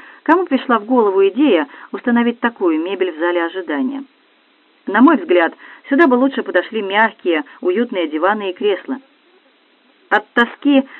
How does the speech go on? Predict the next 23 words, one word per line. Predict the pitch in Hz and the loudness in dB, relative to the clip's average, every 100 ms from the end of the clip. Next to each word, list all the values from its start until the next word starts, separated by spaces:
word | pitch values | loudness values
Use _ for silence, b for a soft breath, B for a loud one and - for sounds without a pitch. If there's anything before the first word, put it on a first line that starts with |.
| B - | B -2
я | 247 269 | 4 4
уставилась | - 240 226 190 175 175 | 2 2 4 4 0 -2
на | 165 160 | -2 -2
один | 160 180 | -4 -6
из | 175 165 | -6 -6
экранов. | 160 147 139 127 131 _ _ _ _ _ _ _ _ - | -6 -6 -6 -6 -8 _ _ _ _ _ _ _ _ 2
Перед | 339 269 | 4 6
глазами | 277 277 339 311 | 4 6 6 6
возникла | 214 214 254 269 226 | 6 4 4 4 -2
хорошо | 208 202 - 254 | 0 -2 0 0
знакомая | 202 - 247 233 214 | 0 0 0 0 0
заставка. | 214 202 160 135 - - _ _ _ _ _ _ - | -2 -4 -6 -6 -8 -20 _ _ _ _ _ _ -10
На | 160 | -6
голубом | 151 175 170 160 143 | -2 -2 0 -2 0
фоне | 247 320 302 277 B B B - | 2 4 4 0 B B B -16
вертится | 143 220 349 330 - - 277 269 _ _ _ | -2 2 2 0 -8 2 2 2 _ _ _
бело-черный | - 165 151 135 - 143 160 | -2 0 0 -2 -8 -8 -6
мяч. | 214 285 339 - b b b - | 2 2 2 -4 b b b -4
Сейчас | 302 392 | 2 2
появится | - 190 180 156 - 139 | 2 0 0 -2 -6 -4
зайка | 214 311 269 | 0 0 -2
и | 220 | -6
скажет: | - 160 147 143 | -4 -4 -4 -8